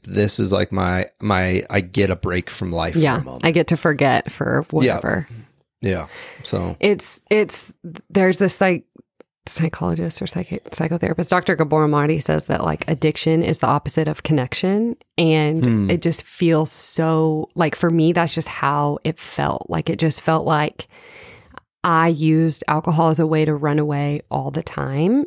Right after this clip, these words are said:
Speaker 2: And, like, I can remember, it kinda, like, makes me sad now, but I can just remember my daughter wouldn't sleep a lot when she was little, so I would baby wear her all the time. And I was
Speaker 1: Yeah.
Speaker 2: just drinking. And I remember being, like, excited about that 'cause at least she would sleep and I could drink for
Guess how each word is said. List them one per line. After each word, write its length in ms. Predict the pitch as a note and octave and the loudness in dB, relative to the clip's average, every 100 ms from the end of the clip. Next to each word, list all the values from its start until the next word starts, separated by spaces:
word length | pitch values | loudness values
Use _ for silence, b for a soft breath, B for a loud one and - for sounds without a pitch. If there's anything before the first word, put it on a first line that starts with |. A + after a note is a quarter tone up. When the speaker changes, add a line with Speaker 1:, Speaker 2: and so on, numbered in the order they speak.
| _ _ | _ _
Speaker 2:
And, 580 | E3 D#3 D3 C#3+ D3 D3+ - _ - | 2 4 4 4 2 -4 -10 _ -2
like, 160 | E3 D#3+ | -2 0
I 80 | |
can 220 | E3 E3+ D#3+ | 0 2 4
remember, 360 | D#3 D3+ D#3 | 4 4 4
it 220 | D3+ D#3 | 2 0
kinda, 240 | - - E3+ | -4 0 2
like, 160 | D#3 - | 2 -2
makes 220 | C#3+ - | -4 -4
me 60 | D#3 | -6
sad 240 | - D3+ | -4 -4
now, 220 | D3 D3+ D3 | -2 -2 -2
but 80 | - | -2
I 80 | |
can 160 | D#3 E3+ | 0 2
just 200 | D#3+ - | 0 0
remember 640 | D#3 D#3 D#3+ D#3 D3+ D3 - | 2 2 2 2 2 2 -2
my 160 | - E3 | 0 2
daughter 280 | D#3+ E3 F3 | 4 4 4
wouldn't 260 | D#3 C#3+ - | 4 2 0
sleep 240 | D3+ C#3 | -4 -2
a 40 | |
lot 320 | C#3 D#3+ F#3 - | 2 2 2 0
when 140 | F3 E3+ | -2 0
she 80 | E3+ | 0
was 200 | D3 E3 - | -2 -8 -6
little, 320 | D#3+ E3+ G3+ | 0 2 2
so 140 | - | 2
I 100 | D3+ | 2
would 200 | D#3+ D3 | 2 0
baby 260 | - C#3+ D3 | -2 0 -2
wear 160 | C#3+ D3 | -4 -4
her 200 | D3 D3+ | -4 -4
all 160 | C3+ C#3 | -4 -6
the 80 | D3 | -6
time. 360 | C#3+ C#3+ D#3+ - B B B B | -4 -4 -6 -10 B B B B
And 100 | E3 | 2
I 80 | E3+ | 4
was 100 | E3 | 4
Speaker 1:
Yeah. 60 | - | 2
Speaker 2:
just 180 | C#3+ C3 | 0 0
drinking. 460 | D#3+ E3+ E3+ D#3+ - | 0 2 2 0 2
And 140 | F#3+ | 2
I 40 | G3 | 2
remember 280 | G#3 A#3 G#3 | 2 2 2
being, 200 | F#3 F3+ | 2 4
like, 240 | D#3 - - | 2 0 -4
excited 500 | F3 - D#3 E3 E3+ | -4 0 0 2 0
about 200 | E3 D#3+ | 0 2
that 200 | D#3+ D#3 | 0 0
'cause 120 | D#3 | 0
at 100 | D#3 | 0
least 360 | C3+ D#3 - - | 2 0 -2 -8
she 220 | - - E3+ | -6 0 2
would 160 | D#3 | 0
sleep 280 | - D#3 D#3 | 2 2 4
and 100 | D3 | 2
I 100 | C#3+ | 2
could 200 | D3 C#3 | 2 0
drink 340 | - A#2+ G#2+ - | -2 -4 -4 -4
for 220 | - | -2